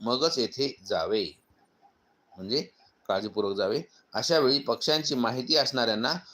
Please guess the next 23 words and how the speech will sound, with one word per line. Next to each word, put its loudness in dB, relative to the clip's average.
सोबत 2
घेऊन -2
जाणे -2
योग्य -2
ठरते. -12
अशा -4
पद्धतीने -4
हा -6
छोटासा -4
उतारा 0
आणि -4
अत्यंत -4
महत्त्वाचा -2
निसर्गावर 0
आधारित -2
हा -4
उतारा -2
आहे. -4
विद्यार्थी 0
मित्रांनो, 0
आता 0
आपण -2
या, -2